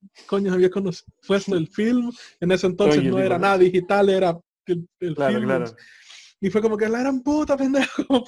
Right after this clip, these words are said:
Speaker 1: te perdiste esta cosa, verdad?". Y,
Speaker 2: Imagínate,
Speaker 1: y
Speaker 2: ¿no?
Speaker 1: años
Speaker 2: Creo que se
Speaker 1: después,
Speaker 2: quedó
Speaker 1: cuando
Speaker 2: sin trabajo el muchacho, me parece.
Speaker 1: Sí, años después, cuando el tipo, el director, estaba, este, mudándose de casa y estaba arreglando la cochera para sacar las cosas,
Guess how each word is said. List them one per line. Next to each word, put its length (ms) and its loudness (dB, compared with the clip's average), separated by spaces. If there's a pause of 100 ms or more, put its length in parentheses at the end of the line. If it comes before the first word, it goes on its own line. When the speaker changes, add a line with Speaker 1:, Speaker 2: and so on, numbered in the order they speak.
(140)
Speaker 1:
te 100 -6
perdiste 420 -6
esta 200 -12
cosa, 280 -4
verdad?". 200 -6 (180)
Y, 80 -8
Speaker 2:
Imagínate, 400 2 (100)
Speaker 1:
y 40 -2
Speaker 2:
¿no? 0 - (100)
Speaker 1:
años 280 0
Speaker 2:
Creo 240 4
que 80 4
se 80 6
Speaker 1:
después, 40 4
Speaker 2:
quedó 120 4
Speaker 1:
cuando 140 2
Speaker 2:
sin 60 0
trabajo 360 -2
el 60 -2
muchacho, 400 -4
me 80 -8
parece. 340 -8
Speaker 1:
Sí, 140 -2
años 360 0
después, 440 -4
cuando 280 -2
el 140 -6
tipo, 380 -2
el 140 -2
director, 460 -2
estaba, 640 0 (340)
este, 320 -6
mudándose 500 -2
de 80 -6
casa 320 -6
y 40 -6
estaba 320 -4
arreglando 380 -4
la 120 -4
cochera 380 -8
para 180 -14
sacar 260 -8
las 140 -6
cosas, 320 -6